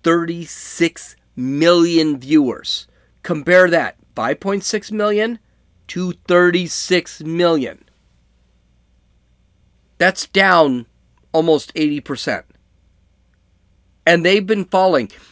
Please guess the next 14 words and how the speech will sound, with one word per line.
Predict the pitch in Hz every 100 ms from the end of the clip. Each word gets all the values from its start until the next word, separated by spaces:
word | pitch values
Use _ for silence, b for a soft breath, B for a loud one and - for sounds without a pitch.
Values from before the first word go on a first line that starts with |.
| b
The | 131 165 165
N | 196 214
B | 208
A | 196 175
playoffs | - 185 185 190 -
this | 202 180
year | 202 208 240 _ _ _
dropped | 113 143 165 160 -
seventy-five | - 180 160 175 - 160 160 151
percent | 165 139 160 147 - -
overall. | 160 170 185 156 123 135 _ _ _ _ _ _ _ -
Compared | 160 - 165 160 151 -
to | 165 139 139 139 143 131
the, | 127 120 120